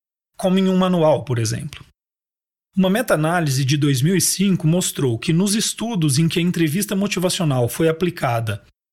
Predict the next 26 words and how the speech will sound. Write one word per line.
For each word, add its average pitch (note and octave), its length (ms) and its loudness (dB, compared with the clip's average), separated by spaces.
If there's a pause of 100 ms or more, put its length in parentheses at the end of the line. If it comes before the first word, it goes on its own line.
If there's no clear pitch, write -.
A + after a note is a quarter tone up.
(120)
como A3+ 260 -2
em G3+ 80 2
um F3 100 2
manual, C3+ 720 0 (300)
os E3+ 140 0
resultados F#3+ 760 0
tinham E3 420 0
a E3 80 -4
metade G#3+ 920 -2 (320)
do D#3 140 2
poder D3+ 480 0
de B2 120 0
mudança D3 760 0 (1300)
em G3+ 120 2
relação F3 500 2
aos D#3+ 160 0
estudos D#3+ 800 -2
em E3+ 100 2
que - 80 -4
ela F#3 140 2
foi F#3+ 180 0
aplicada F3+ 440 0
de F3 100 0
maneira F3 320 0
mais F3 220 0
livre. B2 420 -2